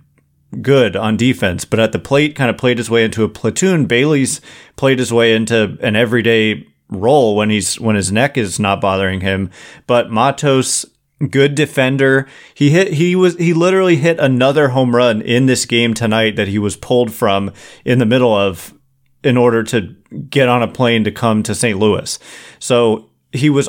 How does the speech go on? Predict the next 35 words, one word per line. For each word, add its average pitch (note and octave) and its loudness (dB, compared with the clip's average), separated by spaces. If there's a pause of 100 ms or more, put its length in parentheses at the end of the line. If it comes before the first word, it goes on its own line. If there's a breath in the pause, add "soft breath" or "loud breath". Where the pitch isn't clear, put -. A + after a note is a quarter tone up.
(100)
already C#3 2
having A#2 -2
ridiculous G#2+ 0
success G#2 -2
in G2+ -4
triple G#2+ 0
A. G#2+ 0 (480 loud breath)
Entering D#3+ 0
tonight's C3 0
game, A#2+ 0
he G2 0
was G2 -4
hitting B2 2
three C#3+ 2
ninety-six. A#2+ 0
He A2+ 0
had G2+ -2
a G2 -2
four B2 0
thirty-four G#2+ 0
on G2 -2
base, G#2 -2
a A2+ -4
six - -2
sixty C#3 -2
slugging, A2 0 (320 loud breath)
six - -4
homers, A#2+ 0
six - -2
steals, G#2+ -2 (1500 loud breath)
uh, A2+ 2
one C#3+ 0
fifty-eight B2+ 0
weighted A#2+ 0
ru-, A#2 2